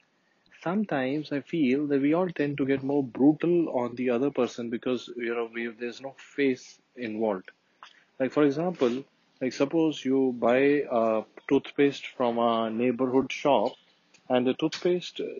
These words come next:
does not come out good. You know, so, you know, you would not, you know, go out face to face and start fighting with him. You know, you, while on the other hand, what is happening on a digital media is you buy a, a toothpaste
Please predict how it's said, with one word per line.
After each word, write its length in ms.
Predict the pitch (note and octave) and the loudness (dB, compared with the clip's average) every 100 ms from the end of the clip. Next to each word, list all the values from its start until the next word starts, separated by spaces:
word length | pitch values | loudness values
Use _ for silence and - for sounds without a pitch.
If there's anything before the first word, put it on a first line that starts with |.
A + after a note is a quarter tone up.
| A#2+ | 2
does 200 | B2 B2 | 2 2
not 220 | C#3+ - | -2 0
come 160 | C3+ | 2
out 200 | C3 B2+ - | 2 2 0
good. 360 | D3 C3+ G2+ - - - _ - - | 2 2 0 -12 -20 -20 _ -20 -10
You 120 | B2+ | -10
know, 60 | A#2+ _ _ _ - | -10 _ _ _ 0
so, 60 | |
you 260 | D#3+ D#3+ F3 | 0 2 0
know, 80 | F#3 | 2
you 180 | F3+ G3+ | 2 2
would 140 | A3 | 2
not, 160 | G#3+ D3 | 0 -2
you 360 | C3+ - C3 | -8 -2 2
know, 120 | D#3+ | 2
go 420 | C#3 D#3 D#3 C#3+ C3+ | 4 8 8 8 8
out 320 | C#3+ C#3+ C3 | 8 6 4
face 220 | C#3+ B2+ | 2 2
to 100 | C3+ | 2
face 320 | C#3 C3+ C3+ | 4 6 4
and 160 | C3 A#2 | 0 -2
start 260 | C#3+ B2+ | -2 -2
fighting 360 | - B2 B2 B2 | 0 -2 0 -2
with 100 | A#2+ | -2
him. 300 | A#2 A#2+ A#2 | 0 -2 -2
You 100 | A2+ | -4
know, 120 | B2+ | -6
you, 200 | C#3 C3 - _ _ - - _ | -8 -10 -14 _ _ -20 -20 _
while 220 | - D3+ C3+ | 2 4 6
on 120 | D#3 | 4
the 80 | D3+ | 4
other 200 | F3+ G#3+ | 4 2
hand, 340 | D#3 D3 D3+ | 0 0 0
what 120 | D3+ | 0
is 120 | C#3+ | 0
happening 360 | C3+ C#3 G3+ G3+ | 2 2 2 0
on 120 | D#3+ | 0
a 40 | C3 | 2
digital 380 | C3 D#3 - | 0 -2 -4
media 360 | F3+ C#3+ B2 A2+ | 0 0 2 2
is 140 | A2+ | 0
you 100 | B2 | -2
buy 180 | B2+ D3+ | -4 -4
a, 160 | F3+ D#3+ C#3+ - A#2+ | -2 -2 -2 -2 -4
a 40 | - | -4
toothpaste 640 | C#3+ - - A#2+ - - | -8 -6 -6 -6 -8 -20